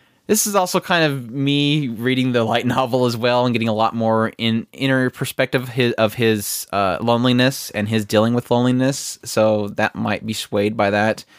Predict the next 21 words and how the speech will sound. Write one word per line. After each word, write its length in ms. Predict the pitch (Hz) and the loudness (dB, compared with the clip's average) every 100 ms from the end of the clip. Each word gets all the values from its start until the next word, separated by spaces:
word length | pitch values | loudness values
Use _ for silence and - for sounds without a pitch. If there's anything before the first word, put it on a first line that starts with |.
| - _ _ _ - | -20 _ _ _ -8
Um, 180 | 95 | -4
but 80 | 104 | 0
he's 120 | 107 | 0
a 40 | 101 | 0
great 320 | 107 98 92 | 0 -2 -2
main 300 | 65 101 104 | -8 -6 -6
character. 480 | 107 101 98 101 104 _ _ _ _ _ - | -2 -2 -2 -6 -8 _ _ _ _ _ -6
Uh, 240 | 110 107 | -2 0
Daikichi 640 | 104 143 160 175 - 180 | 0 0 -2 -2 0 0
from 380 | - 135 123 117 | 0 2 2 2
Usagi 360 | 113 120 127 127 | -2 0 0 0
Drop, 300 | 135 135 - | 0 0 -2
he's 340 | - 113 107 | -6 -6 -4
just, 280 | - 107 - _ _ _ _ _ _ | -2 -2 -4 _ _ _ _ _ _
he 200 | 113 110 | -2 0
did 180 | 113 107 | 2 2
a 80 | 101 | 2
really 260 | 107 104 | 2 0
incredible 360 | 101 101 104 104 | -2 -2 -2 -2
thing, 420 | - 98 98 101 | -2 -2 -2 -2
and, 580 | - 98 95 90 85 | -2 -2 -2 -2 -6